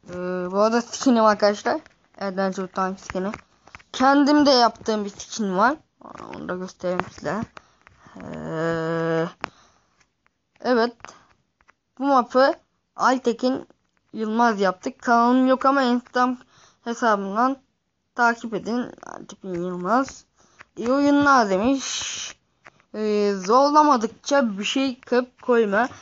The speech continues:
Map uzundu. Baktım zaten biraz uzun gibi. Ee, sıfır, sıfır,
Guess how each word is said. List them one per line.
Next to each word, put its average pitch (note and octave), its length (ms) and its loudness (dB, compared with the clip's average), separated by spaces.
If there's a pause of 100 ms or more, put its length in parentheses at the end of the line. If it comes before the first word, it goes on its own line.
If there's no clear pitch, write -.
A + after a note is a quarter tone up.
(160)
Map C#4 260 0
uzundu. A#3 540 -2 (580)
Baktım G#3+ 380 2
zaten G#3 440 -4 (160)
biraz G3 260 -4
uzun G3 280 -10
gibi. A#3+ 200 -4 (540)
Ee, G3 500 -4
sıfır, C4+ 580 -4 (140)
sıfır, C#4+ 380 -4